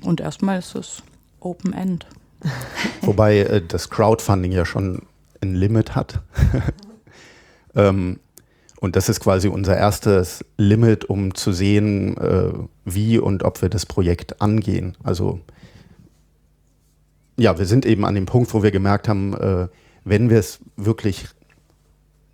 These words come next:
Speaker 2: wenn wir's wirklich machen wollen, dann funktioniert es nicht in unserer Freizeit. Und, ähm,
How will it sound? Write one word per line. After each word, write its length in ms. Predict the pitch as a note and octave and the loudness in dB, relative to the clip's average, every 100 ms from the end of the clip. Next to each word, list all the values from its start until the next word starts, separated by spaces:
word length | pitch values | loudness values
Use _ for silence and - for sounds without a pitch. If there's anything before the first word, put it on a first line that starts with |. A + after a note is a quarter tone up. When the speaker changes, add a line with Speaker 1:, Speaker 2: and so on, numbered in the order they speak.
| _ - | _ -4
Speaker 2:
wenn 160 | F#2+ | 0
wir's 180 | F#2+ - | 0 2
wirklich 340 | A#2+ - G#2+ | 0 2 0
machen 300 | A2 A2+ C3 | 2 2 2
wollen, 440 | B2 B2+ B2+ B2+ A2+ | 2 4 4 0 -2
dann 200 | G2 G2+ | -2 -4
funktioniert 500 | - A2+ - G2 G2 | -6 -6 -4 -2 -2
es 160 | G2 | -4
nicht 160 | G2 F2 | -6 -8
in 120 | - | -6
unserer 260 | F2+ - - | -6 -8 -10
Freizeit. 640 | - G2 G2 - F#2 F2+ | -2 0 0 0 -2 -2
Und, 280 | - F#2+ - | -8 -10 -8
ähm, 320 | F#2 F2+ F#2+ | -6 -6 -8